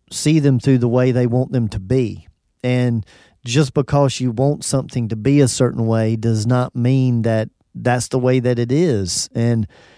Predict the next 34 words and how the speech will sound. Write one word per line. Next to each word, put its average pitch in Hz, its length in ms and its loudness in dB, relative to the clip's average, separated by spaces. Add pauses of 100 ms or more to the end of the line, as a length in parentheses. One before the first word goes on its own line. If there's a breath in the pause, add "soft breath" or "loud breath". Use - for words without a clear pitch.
(260 soft breath)
in 127 180 0
this 151 240 4
work, 135 320 2
you 123 100 0
know, 123 160 2
we, 123 300 0
we 127 260 0 (140)
talk 131 280 0
to 123 100 -4
practice 127 520 -2
non-preference, 127 960 -4 (140)
to 127 100 -4
learn. 139 480 2 (280 loud breath)
That 151 160 0
doesn't 165 280 4
mean 151 220 2
you 151 80 4
don't 147 240 2
ever 135 240 0
have 135 500 2 (100)
a 127 120 -2
preference. 139 720 -2
It 123 140 -6
simply 147 360 0
means 139 420 2
that 127 160 -2
when 131 240 2
you 160 100 4
get 156 220 2
into 139 380 2
a 107 60 0
point 143 480 0
of 110 180 -8
conflict, 156 840 -2